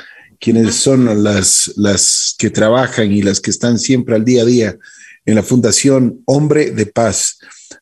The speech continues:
Speaker 1: Parece una historia, pero, mm, realmente de esas, de, de esos, de esos cuentos de, que realmente ya no existen, ¿no? Esos cuentos de, de, de película, como se diría,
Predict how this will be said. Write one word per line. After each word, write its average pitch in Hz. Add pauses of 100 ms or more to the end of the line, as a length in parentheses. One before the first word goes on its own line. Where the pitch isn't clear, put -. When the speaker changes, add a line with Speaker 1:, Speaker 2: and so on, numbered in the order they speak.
(120)
Speaker 1:
Parece 127
una 127
historia, 131
pero, 104
mm, 78 (680)
realmente 139
de 139
esas, -
de, 113
de 110
esos, -
de 117
esos -
cuentos 120
de, 90 (680)
que 107
realmente 120
ya 113
no 127
existen, -
¿no? 175
Esos 139
cuentos 135
de, 104
de, 101
de 101
película, 123
como 95
se 92
diría, 123